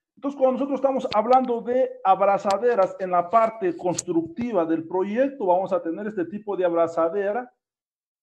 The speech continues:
¿Cómo se denomina este? Abrazadera de acero gana-, galvanizado pletina, dos pernos, ¿sí? Con doble ojal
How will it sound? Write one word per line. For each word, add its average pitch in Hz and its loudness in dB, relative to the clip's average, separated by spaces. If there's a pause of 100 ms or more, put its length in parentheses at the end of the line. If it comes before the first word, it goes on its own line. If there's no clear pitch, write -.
¿Cómo 233 -4
se 226 -4
denomina 240 -2
este? 285 -6
Abrazadera 220 0
de 208 -2
acero 226 -6
gana-, 208 -2 (100)
galvanizado 190 -2
pletina, 269 -2
dos 196 -4
pernos, - 0 (140)
¿sí? 262 -8 (100)
Con 262 4 (340)
doble 214 0
ojal 233 4